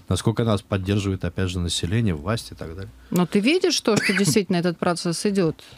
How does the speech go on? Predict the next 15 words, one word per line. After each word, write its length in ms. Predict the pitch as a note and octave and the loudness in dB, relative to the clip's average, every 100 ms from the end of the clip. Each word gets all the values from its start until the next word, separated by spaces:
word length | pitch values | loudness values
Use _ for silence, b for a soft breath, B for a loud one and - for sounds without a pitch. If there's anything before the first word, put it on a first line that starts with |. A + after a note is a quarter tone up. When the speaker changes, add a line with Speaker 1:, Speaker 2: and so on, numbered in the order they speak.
| - | -6
Speaker 1:
М. 80 | C#3 | -2
Speaker 2:
вытеснение, 800 | D#3+ E3+ - F#3 D#3+ D3+ D3 C#3+ | 0 0 0 2 2 2 2 0
в 80 | C#3+ | 0
частности, 440 | F#3 E3 E3 - | 0 0 -2 0
в 40 | D#3+ | -2
отношении 480 | F3 E3+ - D#3+ D3+ | 0 0 2 2 2
вашего 340 | E3 D#3 C#3+ C#3 | 2 2 0 -2
завода? 360 | C#3+ C3+ C#3 - | -2 -2 -2 0
Speaker 1:
<coughs> 80 | - | 2
Ну, 300 | G3+ G3 D3 G#2+ | 4 2 0 -2
в 140 | C3+ | 0
этом 220 | E3+ C3+ G#2+ | 2 2 2
году 260 | C3 C3+ | 4 4
очень 240 | B2 A#2+ A#2+ | 4 4 2
много, 300 | A#2+ E2+ | 2 2